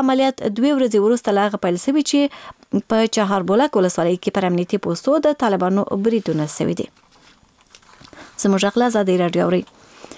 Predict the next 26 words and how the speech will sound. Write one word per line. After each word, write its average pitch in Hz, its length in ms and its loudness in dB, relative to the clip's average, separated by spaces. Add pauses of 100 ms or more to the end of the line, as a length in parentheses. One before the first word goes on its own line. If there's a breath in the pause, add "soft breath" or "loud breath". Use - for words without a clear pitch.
(720 loud breath)
د 247 100 4 (260)
ایران 320 300 2
د 285 180 2
سپاه 262 320 0
پاسداران 240 380 0
انقلاب 240 440 0
مشر، 247 340 2
اه، 196 300 2
د 208 300 2
اسرائیل 226 420 0
د 226 140 2
ګواښونو 196 480 -2
په 202 120 0
غبرګون 190 420 0
کې - 100 -8
ویلي 233 300 2
چې 220 140 -2 (120)
ایران 233 280 2
به 226 80 2
په 196 220 -2
سوریه 214 260 0
کې - 160 -4
خپل 208 200 -4
پوځي 180 280 2
حضور 175 320 0
وساتي. 170 520 0